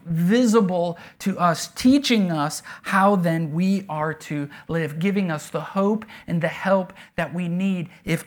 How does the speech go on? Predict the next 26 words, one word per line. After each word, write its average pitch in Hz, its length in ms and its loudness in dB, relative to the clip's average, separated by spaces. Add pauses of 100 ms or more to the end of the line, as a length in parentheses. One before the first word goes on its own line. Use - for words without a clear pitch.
(120)
only 214 460 4
we 151 220 -4
would 151 260 -4
look 196 240 -2 (220)
to 170 80 -6
him. 143 560 -10 (920)
See, 170 120 -6
as 160 160 -6
we 170 160 -4
look 196 400 -6
beyond 170 280 -4
the 170 60 -4
lights, 143 380 -8
as 151 100 -6
we 180 80 -2
look 202 300 2
beyond 190 240 2
the 180 60 0
gifts 160 300 -4
and 165 80 -4
the 170 60 0
holiday 202 460 2
cheer, 147 320 -6 (240)
and 160 160 -2
we 156 100 -4
see 151 560 -2